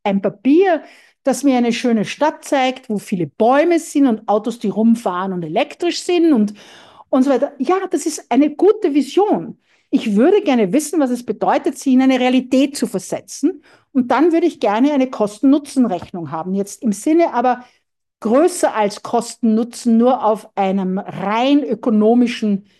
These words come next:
ähm, finanziellen Ende, sondern eben auch mir zu überlegen, welche sozialen Bedingungen f-, kommen hier herein. Wir leben in Gesellschaften, die konfliktgetragener sind denn je.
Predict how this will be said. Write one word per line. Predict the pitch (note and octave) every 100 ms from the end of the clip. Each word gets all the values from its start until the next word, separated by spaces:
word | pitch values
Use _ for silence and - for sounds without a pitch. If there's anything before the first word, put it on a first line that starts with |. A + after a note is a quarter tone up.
| _ _ _ _
ähm, | G#3 G3+ G3+
finanziellen | F#3+ A3+ G3 F#3+ A#3 C4 D4+ C#4
Ende, | A3+ A3+ A3+
sondern | A#3 G#3+ A3+
eben | G#3 G3+
auch | - E3 G#3+ B3 - _ _ _ -
mir | A#3+
zu | A#3+ A3
überlegen, | G3+ F#3+ G#3+ C4 B3+
welche | G#3+ G3+ G3
sozialen | - F#3+ - F3+ G3 D4 E4+
Bedingungen | D#4+ D4+ D4 D4 C#4+ C#4
f-, | C4+ - -
kommen | - B3+ B3+
hier | A#3
herein. | A3+ G#3 G3 G#3 G3+ _ _ -
Wir | F#3+
leben | F#3 C#4+ D#4
in | C#4
Gesellschaften, | B3+ A#3 G#3+ G#3 G#3 - G3
die | F#3+
konfliktgetragener | - F3 - - D#4 - - F4 B3+ A#3+ B3+ C4 B3
sind | - A3+ A3
denn | G3+ F3
je. | E3+ D#3+ E3+ G#3+ E4+